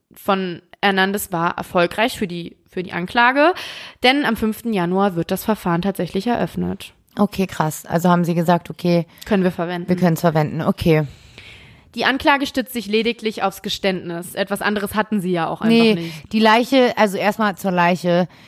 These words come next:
Speaker 2: Also wie einfach kann es sein, eine Kinderleiche zu entsorgen?
Speaker 1: Naja, guck mal. Wenn du jetzt eine Kinderleiche hast und die in den Straßenmüll steckst,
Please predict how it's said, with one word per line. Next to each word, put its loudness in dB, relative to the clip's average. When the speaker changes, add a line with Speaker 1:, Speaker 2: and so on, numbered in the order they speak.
Speaker 2:
Also 2
wie -2
einfach -2
kann -2
es -6
sein, 0
eine -2
Kinderleiche -2
zu -8
entsorgen? 0
Speaker 1:
Naja, 2
guck -4
mal. -12
Wenn 0
du 0
jetzt -4
eine -6
Kinderleiche 0
hast -4
und -2
die -2
in -2
den -4
Straßenmüll 2
steckst, -4